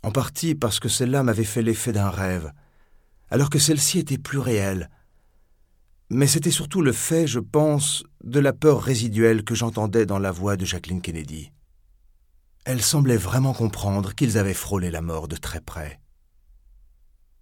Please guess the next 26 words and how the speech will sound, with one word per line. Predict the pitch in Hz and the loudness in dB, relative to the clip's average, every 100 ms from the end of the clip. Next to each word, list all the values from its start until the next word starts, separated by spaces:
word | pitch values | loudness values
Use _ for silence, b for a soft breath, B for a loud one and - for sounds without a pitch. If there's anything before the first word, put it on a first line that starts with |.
| - | -2
Je | 107 | 4
n'avais | 147 151 | 6 6
pas | 165 | 4
du | 139 143 | 2 0
tout | 170 143 | 2 6
eu | |
la | 120 110 | 6 6
même | 117 120 | 6 4
impression | 107 - 104 - 98 | 2 0 -2 -2 -2
avec | 90 90 | -2 -4
le | 90 | -6
président. | 92 82 82 80 73 _ _ _ _ _ _ _ _ _ _ _ _ - | -4 -4 -4 -6 -8 _ _ _ _ _ _ _ _ _ _ _ _ -6
Lui | 110 131 151 | 0 2 2
semblait | 143 - 123 123 120 | 2 2 2 2 2
se | - | 0
croire | 110 113 127 123 | -2 0 2 2
investi | 117 - - 120 123 | 0 0 -4 -4 -2
d'une | 107 104 | 0 2
chance, | - 117 104 92 - - B B | 2 2 0 0 -4 -8 B B
d'une | 117 135 131 | -2 2 4
bénédiction, | 147 143 127 - - 110 95 - _ _ _ _ _ _ | 4 4 2 0 2 2 0 -4 _ _ _ _ _ _
peut-être | 180 196 - 160 | 2 2 4 4
même | 170 165 143 | 6 4 4
d'une | 143 151 | 4 6
immortalité | 180 156 - 139 120 - 123 | 6 6 4 0 0 0 2
providentielle. | 113 101 92 87 80 - 85 78 73 | 2 0 -4 -4 -6 -6 -6 -6 -10